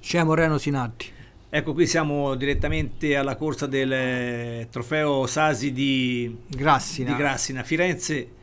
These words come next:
Speaker 2: la settimana dopo la Befana Campestre, quindi una giornata anche qui particolarmente fredda, direi così, che
Speaker 1: Co-,
Speaker 2: ormai si
Speaker 1: come
Speaker 2: con-
Speaker 1: tutti gli anni, che da quando andiamo lì, ecco, questo con la maschera è Ria Roberto, come tutti gli anni quando andiamo lì a fare questa gara,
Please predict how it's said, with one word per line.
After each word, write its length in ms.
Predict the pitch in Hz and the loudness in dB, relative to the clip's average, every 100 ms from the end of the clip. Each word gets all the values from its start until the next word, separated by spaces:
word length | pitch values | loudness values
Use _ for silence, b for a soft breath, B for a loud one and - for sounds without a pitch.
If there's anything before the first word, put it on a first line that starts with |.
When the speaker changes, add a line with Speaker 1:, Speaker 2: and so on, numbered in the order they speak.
| B B B B | B B B B
Speaker 2:
la 80 | 135 | -2
settimana 460 | 156 160 160 151 | -2 0 2 2
dopo 280 | 147 135 139 | 2 2 2
la 140 | 135 | 0
Befana 300 | 127 139 143 | 0 -2 -2
Campestre, 580 | 143 156 - 190 151 139 | -2 -4 0 -2 0 -2
quindi 240 | 131 139 131 | -2 -2 -2
una 160 | 127 | -2
giornata 540 | 117 127 135 131 127 120 | -2 -4 -2 -2 0 -2
anche 180 | 120 123 | -4 -4
qui 480 | 139 139 - 147 98 | -2 -2 -2 -10 -6
particolarmente 840 | 131 117 131 131 131 120 - 123 | -6 -4 -4 -2 -4 -6 -4 -4
fredda, 580 | 120 151 127 123 151 135 | -2 -2 -2 -2 -2 -2
direi 320 | 120 120 127 | -2 -2 -2
così, 460 | 123 123 151 127 120 | -4 -4 -2 -2 -4
che 120 | - | -6
Speaker 1:
Co-, 100 | 123 | -2
Speaker 2:
ormai 240 | 170 135 120 | 0 -2 -4
si 80 | - | -6
Speaker 1:
come 260 | 160 156 | 0 0
Speaker 2:
con- 80 | 156 | 2
Speaker 1:
tutti 240 | 151 - 156 | 0 2 4
gli 80 | |
anni, 320 | 160 160 151 131 | 4 4 2 0
che 180 | 131 | 0
da 140 | 127 131 | -2 -4
quando 260 | 139 135 | -2 -2
andiamo 400 | 135 139 147 143 | -2 -2 0 0
lì, 120 | 147 147 | 0 -2
ecco, 200 | 139 131 | -2 -4
questo 240 | 123 127 | -4 -4
con 80 | 139 | -2
la 80 | 143 | 0
maschera 400 | 151 - 135 131 | 0 -2 -4 -2
è 60 | |
Ria 180 | 127 135 | 0 -2
Roberto, 540 | 131 135 131 120 - | 0 -2 -2 -4 -6
come 160 | 120 143 | -4 -2
tutti 200 | 160 160 | 0 2
gli 100 | 156 | 2
anni 200 | 165 139 | 2 0
quando 240 | 135 143 | -2 -2
andiamo 380 | 139 139 147 143 | -2 0 0 0
lì 580 | 139 147 143 139 131 B B B - | 0 0 0 -2 -6 B B B -12
a 100 | - | -4
fare 200 | 156 147 | -2 0
questa 260 | 151 160 | 0 0
gara, 760 | 160 151 151 143 135 131 127 127 | 2 4 6 4 4 4 4 2